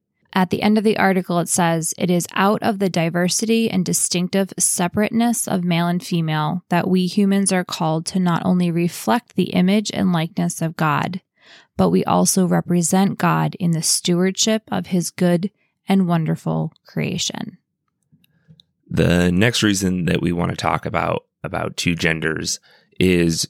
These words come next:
Speaker 2: reproduction. God made it so it only works with a male and a female. That is, we see that across the board. Every kind of animal, male and female.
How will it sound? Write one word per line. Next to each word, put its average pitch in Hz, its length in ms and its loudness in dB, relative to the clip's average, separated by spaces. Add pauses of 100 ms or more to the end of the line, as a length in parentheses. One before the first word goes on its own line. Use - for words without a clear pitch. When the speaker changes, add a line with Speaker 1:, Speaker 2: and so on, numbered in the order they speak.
Speaker 2:
reproduction. - 760 -2 (1080)
God 95 300 2
made 85 300 0
it - 320 -4 (720)
so 87 180 0
it 82 80 0
only 95 240 2
works 87 480 -2
with 85 440 0
a 92 80 -6
male 95 540 0 (180)
and 87 120 2
a 80 80 0
female. - 540 -8 (300)
That 82 180 2
is, 80 400 -2 (400)
we 82 120 0
see 87 200 2
that 82 300 0 (360)
across 90 480 0
the 85 100 -2
board. 80 480 -6 (300)
Every 85 200 0
kind 82 240 -4
of 65 60 -8
animal, 135 580 2 (400)
male 92 340 2
and 90 140 0
female. - 560 -10